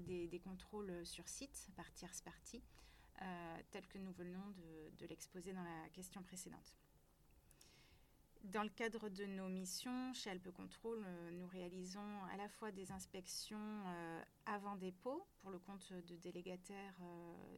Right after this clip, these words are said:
d'obligés ou d'entreprises de travaux, et après délivrance des C deux E pour le compte, euh, du ministère.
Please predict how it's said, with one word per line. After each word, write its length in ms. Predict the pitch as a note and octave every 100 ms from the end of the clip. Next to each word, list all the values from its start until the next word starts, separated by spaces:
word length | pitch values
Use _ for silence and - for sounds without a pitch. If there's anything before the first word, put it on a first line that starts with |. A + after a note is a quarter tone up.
| F3+
d'obligés 500 | F#3 F3+ F#3 G3 G3
ou 100 | F3+
d'entreprises 560 | F3 F3 F#3 - F#3+ F3+
de 100 | F3
travaux, 400 | - F3+ A3+ - - - - - - - - - -
et 160 | A#3 A#3+
après 300 | G#3+ - A3
délivrance 480 | G3+ G3 F#3 G#3 G3
des 80 | F#3
C 180 | -
deux 140 | F#3 F3+ E3
E 100 | G#3
pour 180 | G#3+ -
le 120 | F3+
compte, 340 | F3+ G3 F#3+ F#3
euh, 240 | F3+ F3+
du 140 | F3+ F#3+
ministère. 560 | F#3 F3+ F3+ - -